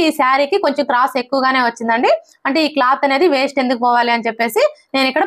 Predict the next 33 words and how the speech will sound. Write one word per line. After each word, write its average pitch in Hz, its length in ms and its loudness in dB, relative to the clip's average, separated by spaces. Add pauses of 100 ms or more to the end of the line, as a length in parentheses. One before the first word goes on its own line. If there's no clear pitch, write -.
piping 254 360 0
అయితే 277 200 -2
వేయాలనుకుంటున్నానండి. 226 920 -2 (340)
piping 320 400 2
వేసుకోవడం 247 460 -2
కోసం 240 240 0 (300)
cloth 294 320 0
ని 427 60 2 (100)
one 269 200 0
inch 285 220 -4
కానీ 277 260 0
లేదంటే 269 300 2 (140)
ఒకటి 285 260 0
పావు 262 180 0
ఇంచుల 330 240 0
వెడల్పుతో 254 380 0
cut - 180 -4
చేసుకుంటాం 226 440 -4
కదా, 427 120 2 (320)
కానీ 339 220 0
ఇది 294 140 2
వచ్చేసి 320 300 0 (100)
శారీలోని 302 580 2
పీస్ 254 240 -6
కాబట్టి 226 340 0 (400)
ఎప్పుడైనా 294 460 0
సరే 359 160 2 (360)
మీరు 320 180 2 (120)
శారీలోని 294 680 2
పీస్ 247 240 -2
తో 370 60 0 (120)
piping 262 360 0
వేసుకోవాలి 233 520 0